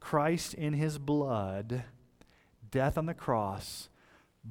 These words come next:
bought you at a wonderful price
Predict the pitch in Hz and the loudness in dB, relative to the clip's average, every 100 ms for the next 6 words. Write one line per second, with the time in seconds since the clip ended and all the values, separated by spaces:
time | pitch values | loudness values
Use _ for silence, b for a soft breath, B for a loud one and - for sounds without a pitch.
0 | 98 139 139 156 151 165 135 156 160 143 | 2 6 6 4 0 -4 0 2 2 0
1 | 127 113 117 135 151 170 160 - 117 110 | 0 0 0 0 0 -2 -4 0 0 0
2 | 113 | -4